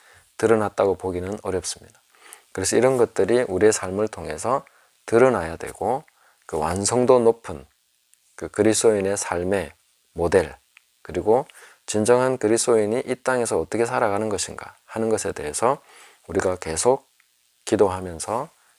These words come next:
연구하면서, 성령께서 인도하시는 대로 하나씩 하나씩 순종해 나가면서,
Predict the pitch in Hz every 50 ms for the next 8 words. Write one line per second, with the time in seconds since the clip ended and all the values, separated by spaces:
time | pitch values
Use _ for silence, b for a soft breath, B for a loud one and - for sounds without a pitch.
0 | b b - 87 87 90 85 92 90 85 92 87 82 78 78 - - 107 127 160
1 | - b b b b b b b - - 95 95 92 90 92 92 - - 87 -
2 | - 98 110 123 123 - _ _ _ - - 98 101 101 101 95 90 - - 175
3 | 156 71 - 78 - - 85 87 _ _ _ b b b b b b - - 92
4 | 92 92 - - 85 - - 85 82 85 85 - - 101 117 139 _ B B B
5 | B B B B - - - 95 92 101 104 107 110 101 85 73 71 82 85 82
6 | 78 71 - - 92 95 85